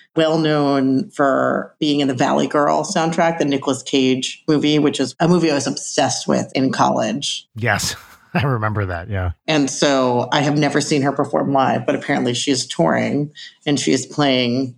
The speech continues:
Speaker 1: venue in Jersey City where they're gonna screen Valley Girl and then she's gonna play. So I'm very excited about that.
Speaker 2: That's awesome.
Speaker 1: And then my second peach is I bought myself a new phone Saturday,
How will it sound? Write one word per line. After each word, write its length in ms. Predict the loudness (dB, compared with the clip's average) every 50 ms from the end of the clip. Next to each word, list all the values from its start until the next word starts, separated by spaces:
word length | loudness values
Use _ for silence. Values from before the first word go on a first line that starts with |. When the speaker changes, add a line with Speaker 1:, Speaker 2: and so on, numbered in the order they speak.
| -10 -2
Speaker 1:
venue 340 | 0 0 2 2 2 2
in 120 | 2 2 2
Jersey 300 | 0 0 0 2 0 0
City 460 | 0 0 0 0 2 0 0 -2 -2 -2
where 100 | -2 0
they're 140 | 0 2 0
gonna 120 | 0 0
screen 380 | -2 -4 -4 -2 0 0 0 0
Valley 260 | 0 0 0 0 -2
Girl 200 | -2 -2 0 0
and 100 | 0 0
then 100 | 0 -2
she's 200 | -4 -6 -10 -10
gonna 140 | -12 -12 -12
play. 260 | -6 -4 -4 -4 -4
So 120 | -10 -6 -6
I'm 60 | -2
very 160 | -2 0 -2 -2
excited 360 | -4 -4 -6 -6 -6 -6 -10
about 240 | -6 -6 -6 -4 -2
that. 320 | -4 -4 -4 -6 -10 _ _ _ -8
Speaker 2:
That's 140 | -4 -2
awesome. 300 | 0 0 0 0 -2 -6 -8 -10 _ _ _ _ _ -2
Speaker 1:
And 120 | 0 0
then 140 | 2 2 2
my 140 | 2 2 0
second 400 | 0 0 0 0 2 0 0 0
peach 160 | -2 0 0
is 100 | 0 0
I 80 | 0 0
bought 260 | 0 0 0 0 0
myself 460 | 0 0 0 0 0 -2 -2 0 0
a 60 | 0
new 280 | 2 4 4 4 2 2
phone 920 | 0 -4 -4 0 2 2 2 2 2 0 0 2 2 2 2 0 0 -4 _
Saturday, 840 | -14 -2 0 0 2 2 2 2 2 2 2 2 2 2 0 0